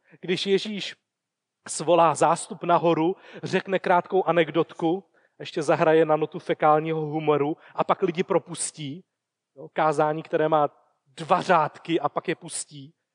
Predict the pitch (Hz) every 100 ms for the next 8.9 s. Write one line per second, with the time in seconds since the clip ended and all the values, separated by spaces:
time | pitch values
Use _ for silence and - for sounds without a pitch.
0 | _ _ _ - 190 - - 311 - 233
1 | - 196 170 190 156 160 156 147 151 302
2 | 311 226 208 190 185 180 165 156 147 131
3 | 113 _ _ _ _ _ _ 156 220 269
4 | 277 262 - 254 214 - 185 196 247 _
5 | _ _ _ _ _ _ _ _ _ _
6 | _ 202 226 220 180 131 _ _ _ _
7 | _ _ _ 202 - - 139 127 240 -
8 | 147 185 202 214 196 - 175 147 120